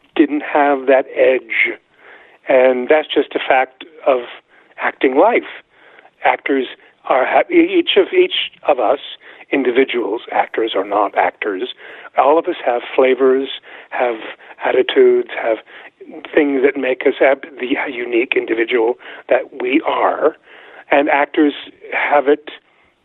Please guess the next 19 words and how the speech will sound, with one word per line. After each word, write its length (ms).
if 160
they're 160
lucky, 720
in 200
spades. 480
I 120
think 420
of 100
Pamela 300
Sue 180
as 100
a 40
very 180
good 140
example. 640
Um, 580
who 200
else? 200
Jeez. 360